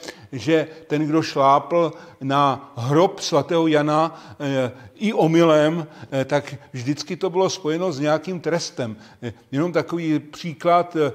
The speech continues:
muž, eh, který napsal krásnou knihu Vestigium Bohemie Pie, stopy zbožných Čech a, eh, právě ten, když prý byl jako malý chlapec, tak stál s otcem, šel uctít české zemské patrony do katedrály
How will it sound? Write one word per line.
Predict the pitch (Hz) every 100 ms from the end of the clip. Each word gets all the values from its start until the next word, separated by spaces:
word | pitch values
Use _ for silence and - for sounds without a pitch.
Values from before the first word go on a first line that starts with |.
| -
muž, | 165 - -
eh, | 156 - - 139
který | 131 151 160
napsal | 139 - 170 156
krásnou | 147 139 143 - 170
knihu | 160 147 147
Vestigium | 139 139 - - 175 139 165 147
Bohemie | 139 139 151 156 160
Pie, | 156 - 180 175 135 - - -
stopy | - - 175 160 170 143
zbožných | 117 131 123 139 147 -
Čech | - 180 175
a, | 156 131 - - -
eh, | 139 131 123 - - 131
právě | - 139 139 160 170 160 - - 143 113
ten, | 156 160
když | 151 147
prý | 131 170
byl | 147 165
jako | 156 175
malý | 160 160 143
chlapec, | 160 165 151 -
tak | - 123
stál | - 135 139 143
s | -
otcem, | 139 - - 175 160 160 - -
šel | - 170 160 165
uctít | 143 - - 170 -
české | - 156 - 160
zemské | 151 143 170
patrony | 156 143 156 165
do | 143
katedrály | 143 131 127 123 120